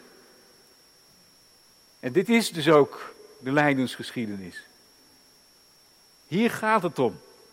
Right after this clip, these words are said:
Het is in de context van het loofhuttenfeest.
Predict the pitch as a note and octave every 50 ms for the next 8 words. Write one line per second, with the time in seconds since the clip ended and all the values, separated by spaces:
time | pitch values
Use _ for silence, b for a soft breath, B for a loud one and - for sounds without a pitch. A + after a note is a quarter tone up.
0 | - - _ _ _ _ _ _ _ _ _ _ _ _ _ _ _ _ _ _
1 | _ _ _ _ _ _ _ _ _ _ - D3 C3+ - - - _ _ _ _
2 | _ _ _ _ _ _ - A2 F#2 - - D#3+ E3+ E3 D3 - D3 - - -
3 | C#3+ B2 A2+ G2 A#2 B2+ D#3 E3 D3 - E3 E3 - D#3 C3 - D#3+ D3 D#3+ F3
4 | - - - -